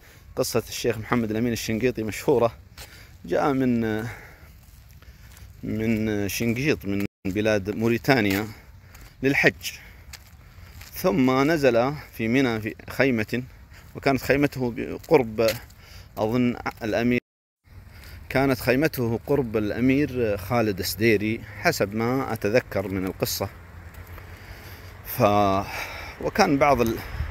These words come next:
الأمراء أو بعض الوجهاء معه، فيبدو أنهم استضافوه عندهم، رأوه واستضافوه عندهم،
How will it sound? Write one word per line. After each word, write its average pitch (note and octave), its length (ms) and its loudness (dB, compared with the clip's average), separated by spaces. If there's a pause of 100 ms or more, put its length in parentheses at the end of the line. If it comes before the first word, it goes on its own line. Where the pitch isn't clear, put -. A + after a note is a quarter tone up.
(400)
الأمراء A2+ 560 2
أو G#2+ 120 0
بعض F#2 240 0
الوجهاء A2+ 580 2 (540)
معه، G#2+ 460 2 (1000)
فيبدو D#3 1900 2
أنهم C#3+ 640 2 (400)
استضافوه C#3 580 6
عندهم، B2 420 2
رأوه A#2 400 2
واستضافوه G#2+ 580 -2
عندهم، G#2 360 -2